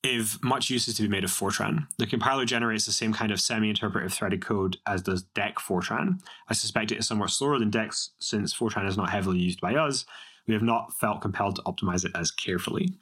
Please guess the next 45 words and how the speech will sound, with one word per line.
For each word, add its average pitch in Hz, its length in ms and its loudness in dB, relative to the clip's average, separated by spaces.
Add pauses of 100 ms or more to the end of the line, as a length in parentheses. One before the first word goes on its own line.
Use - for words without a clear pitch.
(360)
If 131 100 2
you're 135 160 4
at - 180 0
all 151 300 4
adventurous 131 580 0
in 107 60 0
this 95 160 2
area, 92 320 0
I - 60 -2
can 95 180 -2
advise 95 300 0
using 87 240 -12
the 80 80 -10
C, 208 640 0 (260)
which 104 160 0
is 98 100 -2
a 98 60 0
language 120 340 2
in 113 60 2
which 104 160 0
Unix 107 240 0
itself 120 360 -2
and 107 100 2
most 101 160 0
of 98 60 -8
the - 40 -4
software 90 340 0
is 78 80 -2
written. 87 320 -2
C 127 200 0
is 110 100 0
a 107 40 -4
true 151 140 0
compiler 110 460 0
which 95 120 -6
generates 95 360 -4
excellent 175 320 -2
code 98 280 -2
and 90 100 -12
supports - 320 -6
both 92 180 -2
single 117 480 -2 (300)
and 95 180 0
double 107 320 2
point, 101 300 -4